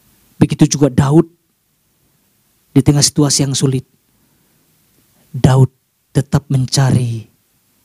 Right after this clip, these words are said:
apa yang menjadi kehendak Allah dalam kehidupannya. Ya. Tentunya bukan sesuatu yang mudah, Bapak Ibu.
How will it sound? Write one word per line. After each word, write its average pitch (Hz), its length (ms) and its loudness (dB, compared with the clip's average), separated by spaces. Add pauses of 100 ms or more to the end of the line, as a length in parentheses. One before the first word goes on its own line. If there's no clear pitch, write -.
(160)
apa 131 180 0
yang 123 160 -2
menjadi 123 400 -4
kehendak - 540 -6
Allah 117 180 -6
dalam 110 320 -6
kehidupannya. 123 760 -12 (2250)
Ya. 117 240 -12 (1120)
Tentunya 123 320 -2
bukan 127 240 -4
sesuatu - 400 -4
yang 127 160 -2
mudah, 123 160 -6
Bapak 117 320 -8
Ibu. 127 120 -12